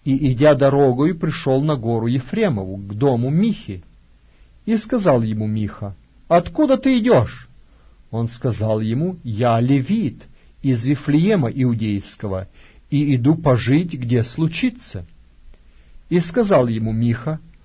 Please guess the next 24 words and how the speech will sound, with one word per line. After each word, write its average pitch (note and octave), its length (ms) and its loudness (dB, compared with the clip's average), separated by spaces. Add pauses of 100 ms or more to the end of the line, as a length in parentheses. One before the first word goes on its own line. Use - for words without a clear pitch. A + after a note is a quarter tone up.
(280)
"Останься A#3 720 2
у - 20 -2
меня F#3+ 400 2
и A#2 80 2
будь G3+ 320 2
у A#3 60 2
меня G#3 240 4
отцом F3+ 640 2
и F#3+ 40 2
священником. C#3+ 1040 -2 (560)
Я B2+ 320 4
буду C3 260 2
давать C3 460 2
тебе C3+ 200 2
по B2+ 220 0
десять B2+ 580 0
сиклей C3+ 540 -2
серебра F#3 540 2
в F#3 120 -4
год, C3 460 2 (500)
потребное E3+ 800 2
одеяние C3 920 0 (280)
и D#3+ 80 -2
пропитание". G3 880 -2